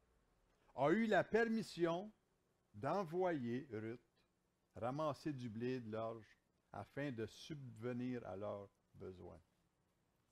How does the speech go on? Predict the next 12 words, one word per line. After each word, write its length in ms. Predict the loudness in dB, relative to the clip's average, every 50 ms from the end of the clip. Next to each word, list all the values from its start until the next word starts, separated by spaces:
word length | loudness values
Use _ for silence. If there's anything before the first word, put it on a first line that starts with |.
| _ _ _ _ _ _ _ _ _ _ _ _ _ _ _ _ _ _ _ _ _ _ _ _ _ _ _ _ _ _ _ _ _ _ _ _ _
Et 80 | -18 -18
c'est 160 | -12 -12 -12
le 60 | -8
témoignage, 580 | -4 -4 -4 -2 -2 -2 -2 0 0 -2 -2 -2
en 100 | -4 -4
d'autres 240 | -4 -4 -6 -4 -4
mots, 180 | -4 -4 -4
de 120 | -2 -2 -2
Ruth 280 | -2 0 -2 -2 -2 -4 -12 _ -20 _ _ _ _ _ _ _ _ _ _ _ _ _ _ _ _ _ _ _ _ _ _ _ _ _ _ _ _ _ _
qui 120 | -6 -4
a 120 | -2 0 -2
aidé 440 | -2 -2 0 0 0 0 0 -2